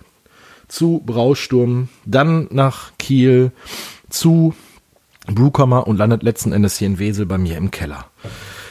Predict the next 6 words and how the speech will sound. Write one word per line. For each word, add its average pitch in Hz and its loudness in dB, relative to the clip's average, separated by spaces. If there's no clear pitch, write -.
Es 135 0
ist 139 0
nicht 208 2
klimaneutral, 143 2
aber, 117 2
ähm, 98 2